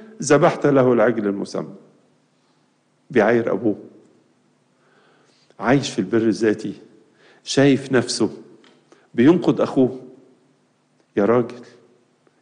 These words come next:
يا راجل، ده أبسط شيء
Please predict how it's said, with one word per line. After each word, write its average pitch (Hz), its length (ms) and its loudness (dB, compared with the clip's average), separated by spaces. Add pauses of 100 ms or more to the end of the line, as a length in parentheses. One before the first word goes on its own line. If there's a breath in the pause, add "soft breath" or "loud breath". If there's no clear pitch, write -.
(120)
يا 104 140 0
راجل، 127 320 0 (1080 soft breath)
ده 127 300 2
أبسط - 480 -2
شيء 151 520 2